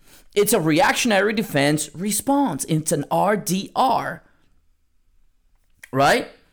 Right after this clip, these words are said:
It's an R D R. It's something that just some-, somebody just comes, c-, c-, comes up with it just because they, they wanna protect themselves.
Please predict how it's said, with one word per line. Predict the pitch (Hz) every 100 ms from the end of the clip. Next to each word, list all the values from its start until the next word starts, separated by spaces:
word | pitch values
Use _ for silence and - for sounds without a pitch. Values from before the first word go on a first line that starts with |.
| _ _
It's | 208 233
an | -
R | 233 285
D | 226 185
R. | 147 - - _ _ _
It's | 190 -
something | 240 233 240
that | 208
just | 208 -
some-, | 214 208 -
somebody | 226 226 185
just | 185 -
comes, | 175 165 - - - -
c-, | 185 -
c-, | -
comes | 175 185 -
up | 214
with | 196
it | 151 165 - _ _ _ -
just | 233 -
because | 285 240
they, | 202
they | 190 196
wanna | 190 214
protect | 247 277 285
themselves. | 226 - 117 - - -